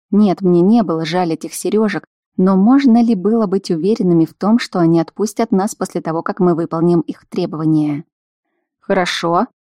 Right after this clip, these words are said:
не стал спорить герцог, делая шаг назад и заставляя меня тоже отступить к самой стене здания, что было за нашими спинами. «Мы сделаем, как вы сказали.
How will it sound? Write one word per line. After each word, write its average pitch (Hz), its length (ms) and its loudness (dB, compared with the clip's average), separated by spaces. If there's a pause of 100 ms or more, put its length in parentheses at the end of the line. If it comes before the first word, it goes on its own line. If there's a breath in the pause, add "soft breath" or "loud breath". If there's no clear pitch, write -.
(220)
не 208 140 4
стал 180 260 -4
спорить 170 360 -8
герцог, 175 480 -4
делая 170 300 -2
шаг - 220 -8
назад 165 440 -2 (340)
и 190 60 -4
заставляя 277 480 2
меня 285 240 6
тоже 180 360 -4
отступить 175 500 -8
к - 60 -16
самой 170 320 2
стене 160 360 0
здания, 220 540 2 (120)
что - 220 -8
было 160 260 -4
за 170 140 -2
нашими 156 380 0
спинами. 147 640 -2 (680)
«Мы 185 160 2
сделаем, 175 500 2
как 170 180 -4
вы 170 100 -4
сказали. 170 720 -2